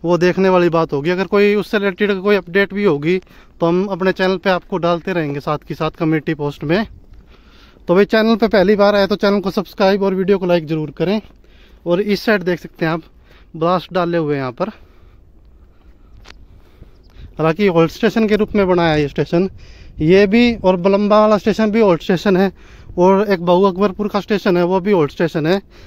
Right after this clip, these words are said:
हालांकि उसके बाद जो हांसी मेम रोहतक rail line जहाँ रोहतक की तरफ से start होती है तो वो पहला crossing station डोब वाली आएगा, यहाँ से लगभग, यहाँ से अगला station मोखरा मदीना और उसके बाद फिर बैनी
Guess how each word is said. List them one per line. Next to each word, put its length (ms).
हालांकि 280
उसके 300
बाद 320
जो 160
हांसी 320
मेम 180
रोहतक 300
rail 140
line 180
जहाँ 240
रोहतक 280
की 100
तरफ 160
से 120
start 300
होती 280
है 180
तो 100
वो 120
पहला 440
crossing 360
station 420
डोब 220
वाली 260
आएगा, 400
यहाँ 300
से 120
लगभग, 460
यहाँ 240
से 100
अगला 200
station 320
मोखरा 380
मदीना 420
और 260
उसके 300
बाद 240
फिर 260
बैनी 540